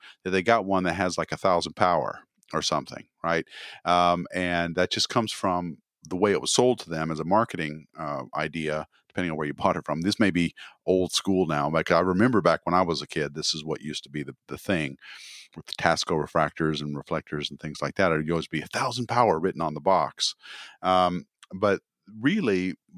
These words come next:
you'll find most amateur astronomers don't use high magnifications. If I'm using a hundred power,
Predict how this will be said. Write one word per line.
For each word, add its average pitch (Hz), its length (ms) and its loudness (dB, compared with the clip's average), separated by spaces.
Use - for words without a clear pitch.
you'll 123 160 2
find 156 280 2
most 170 220 0
amateur 131 360 0
astronomers 107 460 2
don't 113 200 0
use 113 220 4
high 80 180 2
magnifications. 80 720 -4
If 82 120 -2
I'm 196 140 6
using 190 300 4
a 113 60 6
hundred 123 320 6
power, 85 540 2